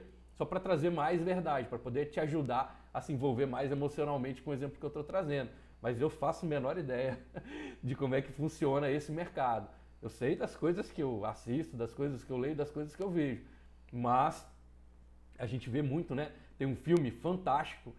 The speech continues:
é, que chama Clube de Compras Dallas. Se vocês tiverem curiosidade de assistir, ele é baseado em fatos. Eu aprendi, vou repetir aqui, né? Aprendi que fatos reais é uma redundância. Se é um fato, é real. Se ele não é real, ele não é um fato. Então,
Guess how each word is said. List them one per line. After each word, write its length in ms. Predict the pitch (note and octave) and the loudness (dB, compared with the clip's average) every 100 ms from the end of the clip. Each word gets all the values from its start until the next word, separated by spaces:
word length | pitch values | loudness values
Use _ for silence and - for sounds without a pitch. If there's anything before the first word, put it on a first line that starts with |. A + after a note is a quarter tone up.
| - - - | -18 -20 -2
é, 380 | A2+ A#2+ A#2 A2+ | 2 4 4 0
que 80 | - | -4
chama 320 | C#3+ C3+ B2 | -2 0 0
Clube 460 | - D3 F#3 E3 | 0 2 4 2
de 100 | D3 | -2
Compras 460 | D3 D3 D#3+ D3+ A2+ | -2 -2 0 0 0
Dallas. 560 | A2 A2 G2+ F2+ - - - - | 2 0 0 -8 -14 -20 -20 -12
Se 60 | - | -8
vocês 260 | G#2+ B2 | -4 -4
tiverem 300 | - B2 B2+ | 2 2 2
curiosidade 800 | B2 C3 C3 A#2+ A2 A2+ A2+ G#2 - - - | 0 2 2 2 2 2 0 -4 -12 -20 -6
de 120 | A#2 | -2
assistir, 680 | A#2+ B2+ - - C#3+ E3+ - - | -2 -4 -8 -2 -2 -2 -8 -10
ele 140 | C3+ C#3+ | 0 2
é 40 | |
baseado 760 | C3 C#3 A2+ C3 B2+ A2+ B2 G#2+ - - | 4 4 4 2 2 2 -2 -4 -8 -2
em 120 | C#3+ | -2
fatos. 500 | - D3 F#3+ - - - - - | 6 8 8 0 -16 -20 -20 -10
Eu 140 | A#2 A#2+ | 2 2
aprendi, 420 | B2 C3+ A#2+ E3+ | 4 2 4 4
vou 140 | D3+ | 4
repetir 440 | C#3 C3+ B2 C3 C3 | 2 2 -2 0 -2
aqui, 280 | B2 D3+ | 0 -2
né? 200 | E3 D3 D#3 | 2 2 2
Aprendi 420 | A#2 C3 A2+ C3+ | 2 0 0 -4
que 120 | - | -6
fatos 360 | - B2+ B2+ A2+ | -2 -2 -2 -2
reais 260 | A2+ A2+ | 0 0
é 60 | A2+ | -2
uma 100 | A2 | -2
redundância. 580 | A#2 B2+ A#2+ A2+ D3 D3+ | -4 -4 -2 -2 -2 -4
Se 120 | D#3 | -2
é 20 | |
um 60 | D3 | 2
fato, 280 | C#3 - | 0 2
é 60 | B2+ | 0
real. 380 | C#3 B2 D3 - - - | 2 4 4 0 -14 -20
Se 140 | - | -4
ele 160 | C3 C3+ | 0 2
não 200 | B2+ C3 | 2 2
é 80 | B2 | 0
real, 280 | B2 A#2 A#2+ | 2 2 2
ele 100 | A2+ | 0
não 100 | B2 | 0
é 40 | |
um 60 | C3 | 0
fato. 400 | C#3+ C#3+ - - - - C3+ | 2 2 0 -8 -20 -12 -10
Então, 340 | - D#3+ F3 | 4 6 6